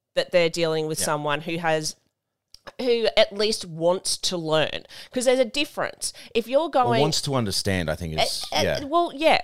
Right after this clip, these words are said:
Speaker 1: Well, understand, learn, they kinda
Speaker 2: But
Speaker 1: go hand in
Speaker 2: look,
Speaker 1: hand.
Speaker 2: the,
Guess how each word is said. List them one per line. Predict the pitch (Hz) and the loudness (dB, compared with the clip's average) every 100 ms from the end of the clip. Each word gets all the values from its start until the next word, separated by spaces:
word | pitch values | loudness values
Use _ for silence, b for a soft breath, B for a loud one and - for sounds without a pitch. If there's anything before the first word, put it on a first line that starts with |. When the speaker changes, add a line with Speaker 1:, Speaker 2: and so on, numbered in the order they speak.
| - | -2
Speaker 1:
Well, | - 214 - - | -2 -2 -2 -4
understand, | 320 330 320 - 160 208 262 | -2 -2 -4 -2 0 -2 -4
learn, | 220 196 220 339 - | 0 2 2 0 0
they | 226 226 - - - | -2 -2 -12 -20 -10
kinda | - 311 | -2 4
Speaker 2:
But | 302 | 4
Speaker 1:
go | 277 254 | 4 2
hand | 240 247 247 | 2 -2 -2
in | 196 | -2
Speaker 2:
look, | - | -2
Speaker 1:
hand. | 269 302 120 | 0 -2 0
Speaker 2:
the, | 131 - - | -2 -4 -8